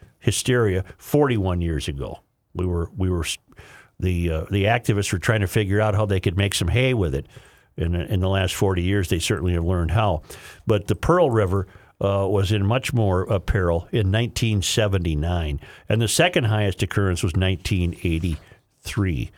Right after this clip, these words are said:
And, uh, I'm not suggesting this is at all a pleasant way to live your life in Jackson, Mississippi right now with these floods,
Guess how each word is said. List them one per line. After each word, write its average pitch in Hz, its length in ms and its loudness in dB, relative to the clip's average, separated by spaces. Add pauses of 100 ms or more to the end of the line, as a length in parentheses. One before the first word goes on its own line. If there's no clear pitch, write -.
(680)
And, 76 340 -4
uh, 73 200 -2
I'm 95 180 0
not 98 260 -2
suggesting 95 720 0
this 90 220 -2
is 80 200 -4
at 98 220 -2
all 104 220 2
a 90 40 -2
pleasant 107 460 0
way 104 140 2
to 92 80 -2
live 101 280 0
your 87 140 0
life 110 340 2
in 82 120 0
Jackson, 101 420 -2
Mississippi 135 580 -2
right 90 260 -2
now 92 200 0
with 90 100 -4
these 85 180 -4
floods, 131 440 -2